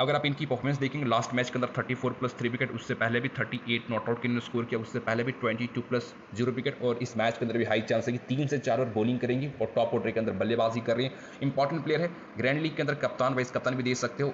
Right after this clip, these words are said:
Small लीग के अंदर आप इनको as a player लेकर के जरूर चलिएगा और मैक्सिमम team में इनको pick करना है। जैस जोनासन की बात करें friends, head टू हेड के अंदर two match टू wickets, इस ground पर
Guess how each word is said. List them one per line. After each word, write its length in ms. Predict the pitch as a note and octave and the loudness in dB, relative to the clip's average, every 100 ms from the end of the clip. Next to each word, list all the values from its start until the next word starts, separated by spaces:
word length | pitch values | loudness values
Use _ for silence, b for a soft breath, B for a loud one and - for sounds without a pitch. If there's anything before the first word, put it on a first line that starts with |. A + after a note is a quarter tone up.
| A#2 | -4
Small 280 | - C3 C#3 | -2 0 2
लीग 140 | C3+ | 0
के 80 | C#3 | 0
अंदर 100 | B2 | 2
आप 120 | B2 | 2
इनको 180 | B2 C3 | 0 2
as 200 | A#2+ A#2+ | 2 2
a 80 | A#2+ | 0
player 160 | B2 B2 | 0 2
लेकर 220 | A#2 A#2+ | 2 0
के 80 | C#3 | 0
जरूर 280 | B2 A#2+ B2+ | 0 0 0
चलिएगा 260 | B2 B2 C3 | 2 2 2
और 60 | B2 | 2
मैक्सिमम 320 | G#2+ - B2+ | 2 0 -2
team 160 | A#2+ A2+ | 0 0
में 60 | |
इनको 180 | A2 G#2+ | 0 -2
pick 200 | G#2+ G2 | -2 -2
करना 200 | G2 G#2 | 0 2
है। 140 | F#2+ - B B - | 0 0 B B -4
जैस 220 | G#2 D#3 | 2 2
जोनासन 320 | D3+ D3+ D#3 | 4 2 2
की 60 | C#3+ | 2
बात 220 | C#3 C3 | 2 2
करें 140 | C#3 C#3 | 2 2
friends, 300 | C#3 C#3 - - | 2 0 -2 0
head 160 | A#2+ | 0
टू 60 | - | 0
हेड 100 | C3+ | 0
के 60 | C3 | 2
अंदर 120 | C3 C3 | 2 2
two 80 | C3 | 0
match 200 | C3 - | 0 0
टू 60 | A2 | -2
wickets, 360 | B2 C#3 C#3 B B B B B - - | 2 0 0 B B B B B -12 -8
इस 120 | A#2+ | -4
ground 220 | - C3+ | 0 2
पर 100 | C#3 | 2